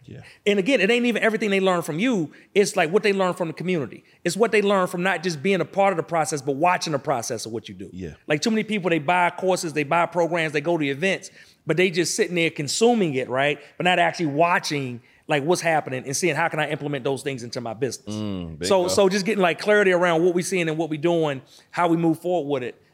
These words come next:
Speaker 2: And then, like I said, having a goal that's concrete that we go after and, and saying, Hey, you know what? Again, I might have this huge, big goal, but in the meantime, like, if I can't achieve the little goals,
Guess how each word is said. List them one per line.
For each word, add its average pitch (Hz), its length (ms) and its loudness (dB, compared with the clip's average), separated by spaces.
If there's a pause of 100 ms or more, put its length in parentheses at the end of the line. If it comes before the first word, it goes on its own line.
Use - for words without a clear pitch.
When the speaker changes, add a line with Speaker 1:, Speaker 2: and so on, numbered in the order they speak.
Speaker 2:
And 147 100 -2
then, 151 100 2
like 147 120 2
I - 20 -6
said, 147 140 -2
having 147 220 0
a - 40 -4
goal 156 260 4
that's 131 120 -4
concrete 151 540 -4
that 127 60 -6
we 135 100 -4
go 147 260 4
after 113 420 -4 (320)
and, 151 200 2
and 151 160 2
saying, 170 260 2
Hey, 160 160 2
you 156 140 -2
know 160 100 2
what? 160 320 2
Again, 139 400 0 (460)
I 170 80 2
might 180 160 0
have 170 180 0
this 156 160 -4
huge, 180 340 -2
big 196 200 2
goal, 135 520 0 (240)
but 165 100 2
in 165 100 0
the 151 60 -2
meantime, 170 540 0
like, 135 240 0
if 165 160 0
I 175 120 2
can't 175 340 0
achieve 185 320 -2
the 151 80 -2
little 190 200 4
goals, 120 480 -6